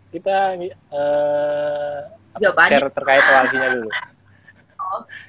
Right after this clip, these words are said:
Speaker 1: Saya udah nggak jomblo, Kak Dita. Secara umum, eh, Departemen Penguatan Organisasi dan Pendidikan itu melakukan, eh, pengelolaan, apa, eh,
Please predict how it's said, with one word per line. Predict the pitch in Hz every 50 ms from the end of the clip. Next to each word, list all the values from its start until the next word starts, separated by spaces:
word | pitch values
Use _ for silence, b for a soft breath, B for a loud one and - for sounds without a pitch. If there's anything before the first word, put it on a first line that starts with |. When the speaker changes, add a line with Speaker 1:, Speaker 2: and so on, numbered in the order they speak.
| B _
Speaker 1:
Saya | _ - - 147 143 170 196 214
udah | 180 175
nggak | 175 147 143 135 135
jomblo, | 143 147 147 143 147 139
Kak | 135 127
Dita. | 123 117 - - 117 113 110 110 113 113 - _ _ _ _ _ _ _ _ _ _ _ _ _ _ _ _ _
Secara | _ _ _ _ - 127 127 131 127
umum, | 120 120 120 117 120 127 135 151 180
eh, | 190 139 120 120 120 120 120 120 120 120 120 120 120 120 - _ _ _
Departemen | 135 117 117 120 123 - - 123 117 - - 120 120 120
Penguatan | 123 117 120 117 113 113 117 117 117
Organisasi | 113 110 110 113 113 113 - - 110 107 - 120
dan | 110 110 104
Pendidikan | 101 110 107 101 101 95 - - 120 127 131 143
itu | 135 113 - 127
melakukan, | 123 123 107 101 98 - - 113 113 117 117 120 120 - - -
eh, | 110 107 101 101 101 101 104 101 104 - - -
pengelolaan, | - 110 101 98 101 101 98 98 98 98 98 101 - - - - - - - - - -
apa, | - 101 - - 139 165 - - - - -
eh, | 120 107 101 98 98 95 98